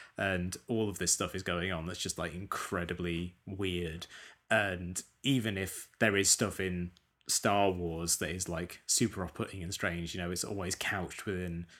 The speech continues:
it's always kind of, like, led up to with stuff that's really accessible. And, and Dune is, like, and movies that kind of adhere to, quote unquote, the Dune prin-, principle.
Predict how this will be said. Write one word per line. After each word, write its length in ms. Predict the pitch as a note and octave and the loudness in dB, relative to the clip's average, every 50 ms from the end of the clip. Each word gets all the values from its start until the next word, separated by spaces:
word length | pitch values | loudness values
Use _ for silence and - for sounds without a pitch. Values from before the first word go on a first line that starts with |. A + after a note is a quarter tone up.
| - _ _ _ C3 | -20 _ _ _ 6
it's 80 | B2+ | 8
always 240 | D3 B2+ A2 A2 - | 8 8 8 6 4
kind 200 | - B2 A2+ G#2 | 4 2 2 2
of, 100 | G#2 - | 2 2
like, 140 | G#2 G2+ G2 G#2+ | 2 2 2 2
led 320 | A2 G#2+ G#2+ G#2+ G2+ F#2 | 2 4 4 4 4 4
up 180 | F#2 E2+ - - | 2 0 0 -2
to 240 | - - G2+ F2+ | -2 0 0 0
with 160 | F2 F2+ F2 - | 0 0 0 0
stuff 280 | - - F2+ - - | 0 0 0 -2 -4
that's 260 | - F#2 E2+ - - | -4 -4 -4 -4 -4
really 340 | F#2+ F#2 F2+ F2 D#2+ E2 D#2 D2 | -4 -2 -2 -2 -2 -4 -6 -4
accessible. 680 | - - - F2 E2 - - F2 - - - - - - - - - - - - - | -4 -2 -2 0 0 0 0 -2 -6 -12 -12 -12 -14 -16 -18 -18 -18 -18 -18 -8 -6
And, 160 | G2+ F2+ F2 - | -6 -6 -4 -4
and 260 | A2 G#2+ G#2+ G#2 G2+ | -2 -2 -2 -4 0
Dune 580 | - A2 G2+ F#2+ F#2 F2 E2+ D#2+ D#2+ F2+ G2+ - _ - | 2 4 4 4 2 0 -2 -2 -4 -6 -8 -10 _ -6
is, 340 | - G#2+ F#2+ F2 - - | -4 -2 0 0 0 0
like, 260 | F2 E2+ D#2+ E2 E2+ F2+ | -2 -4 -4 -4 -4 -4
and 220 | F#2 F#2 F2+ F2+ | -4 -4 -4 -4
movies 300 | F#2 F2 E2 E2+ F2 F#2 | -4 -4 -4 -4 -4 -4
that 160 | F2+ F#2 - | -4 -6 -6
kind 240 | - G#2+ F#2 F2 E2+ | -6 -6 -4 -4 -4
of 160 | E2+ E2+ - | -6 -6 -6
adhere 400 | G#2 - - - G#2 F#2+ F2+ F2+ | -8 -8 -4 -2 -2 -2 -2 -2
to, 260 | - - G2 E2 E2 D#2 - | -2 -4 -4 -6 -6 -6 -6
quote 160 | - F2+ E2 | -6 -6 -6
unquote, 240 | F#2+ - G2+ F2 F2+ | -6 -6 -6 -6 -6
the 80 | F2+ | -6
Dune 240 | E2+ F#2 F2 E2+ F2 | -4 -4 -6 -6 -6
prin-, 220 | - F2+ F2 - - | -8 -10 -10 -10 -10
principle. 480 | - G2+ F2+ - - - E2+ D#2+ D#2+ | -10 -8 -8 -8 -8 -8 -8 -10 -10